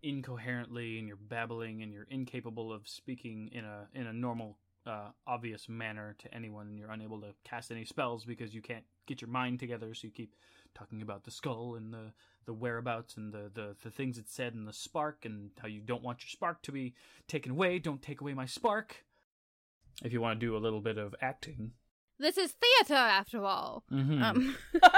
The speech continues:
Speaker 3: It is
Speaker 1: We're
Speaker 3: not.
Speaker 1: making radio, motherfucker!
Speaker 2: And that's how she talks. She's like, she's like, "'Tis but a trifling problem. It's, it's nothing that's terrible. Oh, God. Oh, no. Oh, Maya Hina." And she starts, like, babbling, like, in, <laughs> in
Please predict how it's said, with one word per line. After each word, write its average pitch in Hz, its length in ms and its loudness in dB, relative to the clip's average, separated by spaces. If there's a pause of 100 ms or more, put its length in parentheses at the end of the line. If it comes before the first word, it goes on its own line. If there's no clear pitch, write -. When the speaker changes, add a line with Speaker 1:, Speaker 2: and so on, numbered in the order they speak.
(200)
Speaker 3:
It 320 440 10
is 339 140 10
Speaker 1:
We're - 180 12
Speaker 3:
not. 254 60 12
Speaker 1:
making 247 340 12
radio, 339 420 12
motherfucker! 311 680 8
Speaker 2:
And 381 440 10 (100)
that's 403 220 12
how 554 120 12
she 453 100 4
talks. - 200 12
She's 453 140 2
like, 508 140 8 (500)
she's - 220 -4
like, 554 120 10
"'Tis 523 560 10
but 523 120 12
a 587 260 12
trifling 523 640 12
problem. 403 500 12
It's, 508 300 10
it's 523 220 4 (180)
nothing 440 240 0 (120)
that's - 240 -6
terrible. 440 500 2
Oh, 392 340 12 (140)
God. 349 300 10
Oh, 494 140 10 (160)
no. 415 260 4
Oh, 381 260 8 (120)
Maya 370 220 10 (360)
Hina." 370 520 10
And 302 140 8
she 359 120 4
starts, 392 300 4
like, 285 280 10
babbling, 226 680 10
like, 202 220 6
in, 220 380 4
<laughs> - 920 6
in 370 100 4